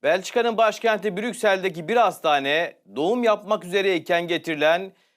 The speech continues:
yirmi üç yaşındaki Moritanyalı sığınmacı kadını kabul etmeyerek geri gönderdi. Daha sonra başka bir hastaneye götürülen Moritanyalı sığınmacı burada çocuğunu dünyaya getirdi.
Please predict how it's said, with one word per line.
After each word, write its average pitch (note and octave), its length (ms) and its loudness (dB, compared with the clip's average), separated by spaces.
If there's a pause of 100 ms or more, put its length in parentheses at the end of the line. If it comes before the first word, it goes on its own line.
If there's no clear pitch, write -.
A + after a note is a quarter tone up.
(180)
yirmi A3 260 -4
üç A#3+ 140 -6
yaşındaki G3+ 640 -4
Moritanyalı G3+ 680 0
sığınmacı F#3+ 580 -4
kadını F3+ 520 -2
kabul F3 340 -2
etmeyerek F3+ 600 -2
geri D#3 160 -2
gönderdi. B2 640 0 (420)
Daha F#3 220 4
sonra F#3+ 340 -2
başka F3 300 0
bir A#3 60 2
hastaneye F#3+ 460 0
götürülen E3 480 -2
Moritanyalı E3+ 680 -2
sığınmacı C#3 760 -4 (380)
burada F#3 600 2
çocuğunu D#3+ 420 -6
dünyaya C3 320 -2
getirdi. G#2 480 -8